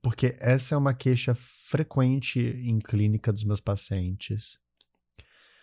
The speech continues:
E, infelizmente, é uma realidade, gente.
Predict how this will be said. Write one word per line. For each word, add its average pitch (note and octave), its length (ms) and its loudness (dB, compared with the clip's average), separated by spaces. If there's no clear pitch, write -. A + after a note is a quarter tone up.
E, A#2 280 6
infelizmente, C#3+ 1300 4
é A#2+ 160 4
uma C#3+ 180 2
realidade, A2+ 720 2
gente. G#2 380 0